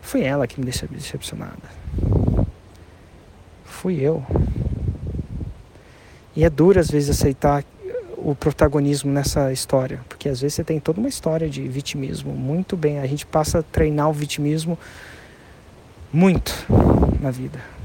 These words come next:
Mas cada uma dessas op-, cada uma das vezes que isso acontecer, você vai ter uma oportunidade prática de treinar a ser responsável. De não treinar, não ser simplesmente uma máquina, um leão, um cachorro, que ele sim é automático,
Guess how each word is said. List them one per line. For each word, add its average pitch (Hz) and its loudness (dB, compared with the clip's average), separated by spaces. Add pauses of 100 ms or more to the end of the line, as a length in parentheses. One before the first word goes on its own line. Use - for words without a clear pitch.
(1500)
Mas - -4
cada 233 -2
uma 202 0
dessas 160 0
op-, 160 -2 (260)
cada 190 2
uma 202 2
das 156 2
vezes 143 2
que - -6
isso - -4
acontecer, 151 -2
você - -4
vai 160 0
ter 160 0
uma 160 0
oportunidade 151 -4
prática 147 -4
de 139 -8 (240)
treinar 143 -2
a 147 -4
ser - -4
responsável. 151 -2 (1040)
De 147 -4
não 160 2
treinar, 151 4
não 180 0
ser 170 0
simplesmente 160 -2
uma 135 0
máquina, 143 -4
um 139 0
leão, 143 6
um 131 2
cachorro, 135 0 (480)
que - 0
ele 175 4
sim 208 0
é - 0
automático, 156 -6